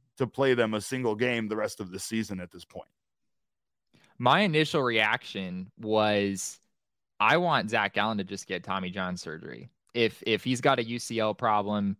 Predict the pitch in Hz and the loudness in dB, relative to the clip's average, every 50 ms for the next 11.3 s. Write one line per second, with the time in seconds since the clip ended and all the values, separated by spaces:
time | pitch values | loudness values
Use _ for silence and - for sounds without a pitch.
0 | _ _ - 107 117 120 127 123 123 117 110 110 110 110 101 107 101 - - 110 | _ _ 2 2 4 6 4 4 2 0 0 0 0 0 -2 -6 -6 -6 -4 -2
1 | 107 107 107 104 104 104 131 120 98 107 107 110 113 110 104 107 107 127 117 90 | 0 0 -2 -2 0 0 0 2 4 4 2 2 2 0 2 2 4 4 4 2
2 | 78 - - _ _ _ _ _ _ _ _ - 139 175 226 247 208 131 107 98 | 0 -4 -8 _ _ _ _ _ _ _ _ 2 4 6 6 8 8 6 6 4
3 | 92 98 139 170 190 170 131 113 107 135 151 165 151 101 92 92 113 127 143 156 | 2 2 2 4 6 6 4 4 2 2 0 0 0 -2 -2 2 4 4 4 4
4 | 151 170 165 156 - - 156 151 139 135 131 - - 147 127 131 156 170 180 170 | 4 0 0 0 0 -2 -2 2 2 2 2 2 0 -6 -4 -4 -2 -2 -2 -2
5 | 147 127 113 - 113 117 117 107 110 120 123 127 127 113 110 117 120 127 131 127 | -2 -4 -6 -4 -2 0 0 2 2 2 2 2 2 2 2 2 2 2 0 -4
6 | - - 110 110 104 104 104 107 107 - - - - - 135 120 110 110 101 117 | -4 -2 2 4 4 4 4 2 0 0 -4 -6 -4 -2 0 2 2 2 2 2
7 | 113 117 117 107 101 101 98 - - - - 110 104 110 110 - - - - 120 | 2 2 0 0 0 0 0 -2 -6 -8 -6 -4 -4 -4 -4 -4 -8 -8 -8 -6
8 | 117 101 110 107 104 101 98 98 98 101 104 98 - - - 113 110 131 131 120 | -6 -4 -4 -2 -2 -2 -2 -2 -2 -2 -2 -2 -2 -2 0 2 2 2 2 2
9 | 107 101 98 98 98 98 101 101 101 101 104 95 98 - - - 226 107 98 - | 2 0 0 -2 -2 -2 -2 -2 -2 -2 -4 -4 -6 -8 -8 -6 -6 -6 -4 -6
10 | 101 - - 101 98 - - 98 92 - 104 98 98 92 - 95 95 - 113 113 | -6 -4 -2 -4 -2 0 -2 -2 -2 -2 -6 -6 -8 -6 -8 -10 -6 -4 -4 -4
11 | 113 - - 101 90 90 | -4 -4 -4 -4 -4 -4